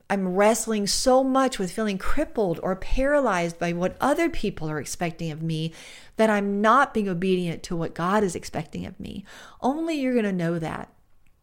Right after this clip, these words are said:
Now you can, you can flesh that out in community with people that love the Lord,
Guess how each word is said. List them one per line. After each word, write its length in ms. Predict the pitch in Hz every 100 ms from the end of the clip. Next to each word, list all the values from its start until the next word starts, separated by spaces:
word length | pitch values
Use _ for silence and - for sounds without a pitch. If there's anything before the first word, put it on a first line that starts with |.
| _ _ -
Now 120 | 220
you 160 | 190 196
can, 240 | 294 202 - - -
you 120 | 233
can 180 | 247 202
flesh 360 | 185 214 202 196
that 180 | 180 175
out 120 | 175
in 100 | 147
community 720 | - 151 175 277 208 233 247 - _
with 160 | 196 196
people 320 | - 233 214
that 180 | 190 -
love 240 | 170 190
the 100 | 175
Lord, 500 | 160 160 247 208 208